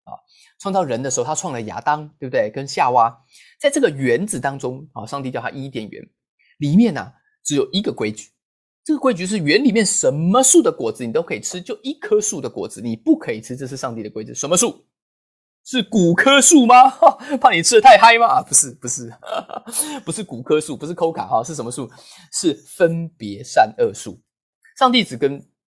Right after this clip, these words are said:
亚当夏娃讲这件事，就这个树你不能吃，就这样子。结果在伊甸园里面，夏娃遇到什么？遇到一条蛇，这条蛇就是魔鬼的化身。这条蛇啊，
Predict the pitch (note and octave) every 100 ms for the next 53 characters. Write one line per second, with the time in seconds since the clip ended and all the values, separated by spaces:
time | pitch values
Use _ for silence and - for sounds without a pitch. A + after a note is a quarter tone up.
0 | _ B2 C3+ C#3+ C#3 B2+ A2+ A2 A2 G#2+
1 | A#2 F#3+ A#3+ F3+ B2+ C3+ G#2+ - A2+ -
2 | B2+ B2+ A#2+ A#2 _ _ _ _ _ _
3 | _ - D#3+ G3+ D#3 G#2 - _ _ _
4 | _ _ _ - G3+ F#3+ F#3+ F3+ C#3+ C3
5 | A#2 B2+ A#2+ F#3+ D3 C3+ C#3+ D3+ C3 B2+
6 | G#2+ G#2 A#2+ _ _ _ C#3+ B2 A#2+ C#3
7 | - A2 G#2+ - - A2+ A2 B2 F3 -
8 | _ _ _ B2+ B2+ A2+ G#2+ G#2+ A#2+ A2+
9 | A2 A2+ C#3 C3 C3 F#3+ - G#2 G2 -
10 | C3+ A#2+ - F#2+ - _ _ _ - -
11 | F4 D3 C3+ - G#2+ G2 _ _ - F#2